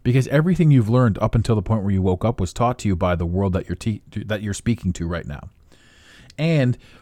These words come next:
all of your influences, all of the people that you associate with, and every single person that you do connect with comes from that place, and they have the ability to push your buttons. And we've been taught from a very young age that a leopard doesn't change its spots, that we are who we are.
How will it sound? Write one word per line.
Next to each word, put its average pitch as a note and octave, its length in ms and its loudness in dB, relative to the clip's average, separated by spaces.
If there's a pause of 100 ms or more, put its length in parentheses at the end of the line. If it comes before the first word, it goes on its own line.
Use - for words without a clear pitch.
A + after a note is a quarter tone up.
(140)
all A2+ 180 4
of G2+ 80 2
your G2 120 2
influences, B2+ 540 4
all G#2+ 180 2
of F#2 80 -2
the F2 60 -8
people - 300 2
that A#2+ 120 0
you G#2 120 2
associate B2 440 4
with, G#2 240 -2
and A2 80 -2
every A#2+ 180 0
single A#2 220 -2
person A#2 460 -2 (2000)
that A#2 240 -4
you A#2+ 100 0
do C3 240 4
connect D3 380 -2
with G#2 360 -10
comes D3+ 320 -2
from C3 160 -2
that G2 200 -2
place, - 400 -10 (100)
and A2+ 140 0
they A#2+ 60 4
have C3 200 2
the B2 100 4
ability A2+ 240 4
to G#2+ 80 0
push - 220 0
your A2 80 0
buttons. - 500 -4 (720)
And D3 480 4 (320)
we've D3+ 280 4
been C#3+ 160 2
taught - 360 0
from B2 120 0
a G#2+ 40 2
very A2+ 280 4
young G#2+ 160 4
age C#3 300 2
that G#2+ 140 2
a G2 100 -2
leopard G#2 280 2
doesn't F2+ 220 2
change F2 240 0
its - 100 -12
spots, - 440 -2
that F#2 120 -2
we A2 160 2
are F#2+ 140 2
who F#2+ 100 2
we F2+ 220 2
are. F2+ 240 -4